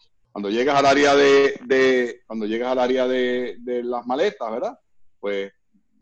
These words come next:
no hay una señalización clara donde, a dónde dirigirte primero. Pues, obviamente, tropiezas con una muchacha joven que, debidamente protegida, te toma la temperatura, te pregunta de dónde viene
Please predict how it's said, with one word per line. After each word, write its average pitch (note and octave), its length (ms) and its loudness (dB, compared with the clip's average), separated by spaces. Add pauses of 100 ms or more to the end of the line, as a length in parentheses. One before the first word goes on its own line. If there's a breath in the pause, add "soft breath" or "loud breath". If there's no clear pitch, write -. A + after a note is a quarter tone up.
(760 loud breath)
no G#2 240 -6
hay A#2+ 100 -2
una B2+ 220 -6
señalización A#2 720 -8
clara A#2+ 320 0
donde, G#2 400 -4
a G2+ 80 -4
dónde A2+ 340 -4
dirigirte A2 460 -6
primero. C#3+ 500 -4 (460)
Pues, G2 120 -4
obviamente, A2+ 380 -4
tropiezas A2+ 640 -4
con G2+ 180 -8
una G#2 100 -8
muchacha A2 320 -10
joven B2 480 -2 (380)
que, F#2+ 380 -6
debidamente G#2 560 -4
protegida, A2+ 720 -4
te G2 140 -12
toma G#2 240 -6
la G2+ 80 -4
temperatura, A2 680 -6 (560)
te A2+ 100 -10
pregunta G#2+ 360 -6
de A2 60 -2
dónde A#2 260 -2
viene E3+ 400 0